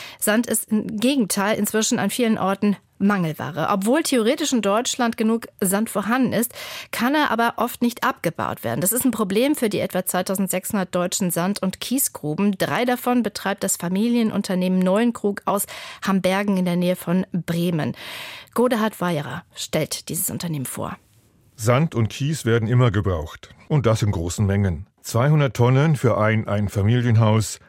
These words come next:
Speaker 2: dreißigtausend Tonnen für einen Kilometer Autobahn. Jährlich werden in Deutschland zweihundertsiebzig Millionen Tonnen aus Kiesseen und Sandgruben geholt.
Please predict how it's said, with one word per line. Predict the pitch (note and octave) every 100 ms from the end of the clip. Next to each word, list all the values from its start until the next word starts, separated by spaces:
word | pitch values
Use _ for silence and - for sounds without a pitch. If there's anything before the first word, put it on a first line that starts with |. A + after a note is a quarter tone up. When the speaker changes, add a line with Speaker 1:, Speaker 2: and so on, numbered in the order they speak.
| _
Speaker 2:
dreißigtausend | A2 F2 G#2 G#2+ A#2+ - G#2+ A2 G#2 B2
Tonnen | - A2+ A2+ G#2+
für | D#3
einen | B2 A2+ A2+
Kilometer | G#2+ C3+ A#2+ F#2 F2 G#2+
Autobahn. | F2 F#2 D#2+ D2+ D#2+ - _ _ _ - - - - _
Jährlich | A2 C3 C3+ -
werden | A#2+ A2+
in | A2+
Deutschland | G#2+ A#2+ - A2 A#2 A#2+
zweihundertsiebzig | - - A#2+ C3 C3 G2+ C#3 - B2 G#2+
Millionen | A2+ A2 A2+ A2+
Tonnen | A2 A#2 B2+ A#2
aus | G2 -
Kiesseen | B2+ A#2+ A2+ A2 A2+
und | G#2+ -
Sandgruben | F#2+ G2+ - F2 F#2
geholt. | F2+ F2+ E2 D2+